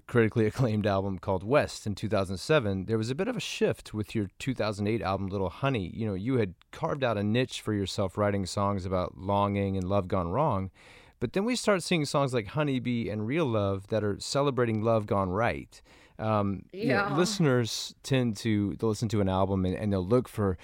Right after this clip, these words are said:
Speaker 1: signals. "Oh, what's going on in Lucinda's life?" And I, I'm,
Speaker 2: <laughs>
Speaker 1: I'm curious about that. It, it, are you someone that writes, you know, from an autobiographical standpoint, or do you tend to kinda just write songs in character to kinda get at a certain emotion?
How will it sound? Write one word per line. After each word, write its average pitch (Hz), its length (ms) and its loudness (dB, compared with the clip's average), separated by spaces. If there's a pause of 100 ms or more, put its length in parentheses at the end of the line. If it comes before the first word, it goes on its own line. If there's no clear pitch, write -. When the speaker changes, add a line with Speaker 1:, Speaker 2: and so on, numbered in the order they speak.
(280)
Speaker 1:
signals. 113 480 -2
"Oh, 175 200 2
what's 113 260 -2
going 175 220 2
on 165 100 4
in 131 100 2
Lucinda's 123 480 0
life?" 117 400 -4
And 101 180 -2 (300)
I, - 140 -4
I'm, 175 260 0 (120)
Speaker 2:
<laughs> - 40 -20
Speaker 1:
I'm 170 160 -4
curious 214 320 4
about 156 220 4
that. 147 100 0
It, 151 240 0
it, 165 180 -6 (120)
are 143 160 6
you 175 180 2
someone 208 300 0
that 180 100 2
writes, 117 560 0
you 156 100 -4
know, 131 300 0
from 135 220 0
an 123 80 2
autobiographical 113 1040 0
standpoint, 123 720 -2
or 131 120 -2
do 113 100 -4
you 127 120 -2
tend 175 240 -2
to 147 40 0
kinda 131 220 -2
just 113 180 -4
write 110 200 0
songs 104 320 -2
in 110 180 -2
character 98 580 -2
to 104 160 -4
kinda 98 220 -2
get 90 220 -2
at 90 160 0
a 87 60 -2
certain - 280 -4
emotion? - 460 -6